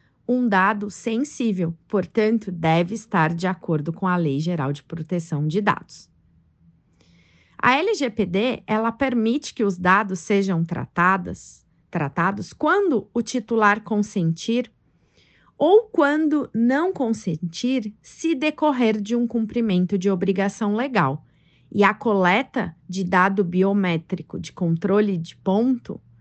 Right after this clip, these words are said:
decorre de uma obrigação legal prevista no artigo setenta e quatro da C L T, que vai autorizar o empregador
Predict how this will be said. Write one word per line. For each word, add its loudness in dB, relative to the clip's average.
decorre 2
de -2
uma 2
obrigação 0
legal 2
prevista 0
no 2
artigo -2
setenta -2
e 0
quatro 0
da 0
C -4
L 0
T, 2
que 0
vai 2
autorizar 2
o -2
empregador 0